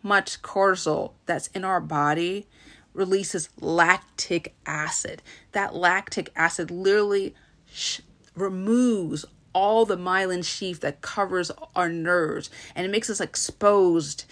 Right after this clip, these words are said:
and it makes the nerves exposed, and it, as a result, it makes us have reduced immune response,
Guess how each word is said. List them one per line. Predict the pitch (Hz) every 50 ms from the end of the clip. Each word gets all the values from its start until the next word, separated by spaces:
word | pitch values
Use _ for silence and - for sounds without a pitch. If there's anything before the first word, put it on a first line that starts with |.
| - - - - -
and | - 185 185 190
it | 180 180 175 - - _ _ _ _ -
makes | 214 208 214 - - -
the | - 190
nerves | 185 185 196 202 202 196 196
exposed, | 180 - - - - 202 196 196 185 180 175 175 -
and | 180 180
it, | 175 165
as | - 180 180 170
a | 180
result, | 170 175 175 165 - 185 175 175 - -
it | - 180
makes | 175 180 175 185 185 185 - - -
us | 175 175 170 - -
have | - - - - 170 175 170 - -
reduced | 180 175 156 147 - - - 196 185 185 202 220 - - - - - _ _ _ _ _ _ _ _ _ _ _ _ _ _ _ _ _ -
immune | 175 170 170 165 165 160 165 180 196 202 208 208
response, | 214 214 214 - - - 202 214 214 - 196 233 247 - - -